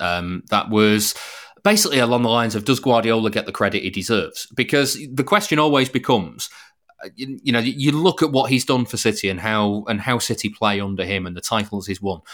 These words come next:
The answer is always, "Yeah, but they've spent a lot of money." And it, it always feels like that's the circular narrative that surrounds City. So I, I'd like to ask you the question as well. Do you think Guardiola gets the credit he deserves from, from what he's achieved at City?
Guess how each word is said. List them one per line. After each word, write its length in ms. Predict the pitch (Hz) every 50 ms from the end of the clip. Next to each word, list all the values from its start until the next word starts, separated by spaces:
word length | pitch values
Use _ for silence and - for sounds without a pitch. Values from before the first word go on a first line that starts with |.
| - - _ _
The 120 | - 143 160
answer 300 | 175 175 - - 151 147
is 120 | 139 151
always, 340 | 143 139 131 120 107 104 117
"Yeah, 220 | 120 120 117 113
but 160 | 104 113 -
they've 100 | 101 101
spent 240 | - - 113 101 101 -
a 60 | 98
lot 160 | 98 98 -
of 100 | 92 -
money." 280 | 95 87 80 78 _ _ _ _ _ _ _ _ _ _ _ _ _
And 520 | 127 120 123 127 127 127 127 127 127 127 - - _ _
it, 140 | 143 147 143 -
it 160 | 151 160 160
always 420 | - 185 196 202 190 196 190 170 -
feels 300 | - 180 175 165 127 -
like 220 | 117 107 113 107 -
that's 320 | 135 135 135 - - -
the 80 | - 117
circular 520 | - - 131 131 160 156 - 123 113 113
narrative 500 | 110 113 110 110 107 104 107 - 90 -
that 120 | - - -
surrounds 520 | - - 101 101 98 92 95 95 92 -
City. 320 | - - 82 - - - _
So 140 | - - 165
I, 240 | 180 190 190 - 165
I'd 140 | 170 - -
like 140 | 247 240 -
to 80 | - 185
ask 100 | - -
you 100 | 262 214
the 60 | -
question 280 | - 98 - - 104
as 80 | 104 107
well. 140 | 147 139 113
Do 80 | 208
you 60 | 208 202
think 200 | 233 226 208 -
Guardiola 360 | 202 190 185 180 180 170 156
gets 260 | - 165 147 - -
the 80 | - -
credit 320 | - 180 165 143 143 -
he 80 | 127 127
deserves 480 | 135 131 - 151 147 120 107 - -
from, 340 | - - 104 98 92 98 104
from 160 | - - 107 104
what 120 | 107 104
he's 100 | 110 104
achieved 360 | 104 - - 107 104 104 -
at 80 | - -
City? 260 | - - - - -